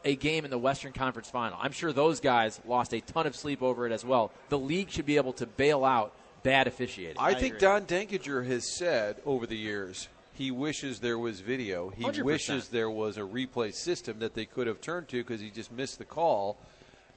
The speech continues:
Speaker 2: I, I agree with you that those officials are probably saying to each other and probably reiterating to each other that it's not a reviewable play. I guarantee they were having that conversation. Like, just, they were clarifying to each other,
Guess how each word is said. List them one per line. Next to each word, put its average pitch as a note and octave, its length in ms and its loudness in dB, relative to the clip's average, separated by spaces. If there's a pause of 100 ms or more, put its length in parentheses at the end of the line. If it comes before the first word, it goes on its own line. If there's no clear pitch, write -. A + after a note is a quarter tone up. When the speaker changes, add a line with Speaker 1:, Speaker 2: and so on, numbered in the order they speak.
(120)
Speaker 2:
I, A2+ 220 -8
I C#3 60 4
agree C3+ 360 0
with D#3 200 2
you C3 120 2
that A#2+ 120 -4
those A#2+ 220 0
officials C#3 480 -2
are A#2 60 -6
probably A#2+ 360 4
saying F#3 360 -6
to C3+ 80 0
each A#2 180 -4
other G2 360 0 (720)
and A#2+ 180 -4 (100)
probably D3 320 6
reiterating C#3+ 640 4
to C3 120 0
each B2+ 180 -2
other E3+ 200 4
that A#2+ 220 2
it's B2 220 -8
not B2+ 180 2
a C3+ 60 2
reviewable A#2+ 520 -2
play. F3 320 0
I A2+ 120 0
guarantee C#3 540 -4
they B2+ 120 2
were B2+ 100 2
having B2 260 4
that A#2 180 -6
conversation. B2 640 -4
Like, G#2+ 160 -6
just, C3 160 -8 (400)
they E3 100 4
were F#3 120 4
clarifying F3 680 2
to B2+ 80 -2
each A#2+ 220 -6
other, A#2 360 0